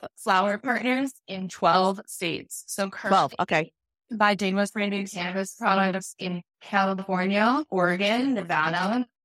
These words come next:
Speaker 1: New Mexico, Missouri, Illinois, Michigan, Florida, D C, and Maryland.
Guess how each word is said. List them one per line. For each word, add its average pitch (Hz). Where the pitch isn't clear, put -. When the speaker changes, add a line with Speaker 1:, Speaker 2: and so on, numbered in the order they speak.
Speaker 1:
New 214
Mexico, 185
Missouri, 190
Illinois, 196
Michigan, 254
Florida, 208
D 226
C, 214
and 175
Maryland. 175